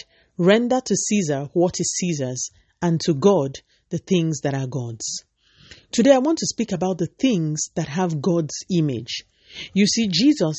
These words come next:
in responding to these guys, showed them that Caesar's image was on the coin, so the coin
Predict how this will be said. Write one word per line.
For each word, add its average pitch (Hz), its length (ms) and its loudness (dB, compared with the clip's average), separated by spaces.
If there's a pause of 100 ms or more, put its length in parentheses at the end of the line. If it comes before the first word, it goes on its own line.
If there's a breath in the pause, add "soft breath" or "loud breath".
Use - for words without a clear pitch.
in 185 160 0
responding 262 720 0
to 196 140 0
these 170 220 0
guys, 135 380 -2
showed 285 420 2
them 202 200 0
that 160 240 -4
Caesar's 262 580 0
image 190 420 2
was 175 480 2
on 156 180 -2
the 147 80 -2
coin, 143 440 -6 (300 loud breath)
so - 200 4
the 156 140 -2
coin 156 520 0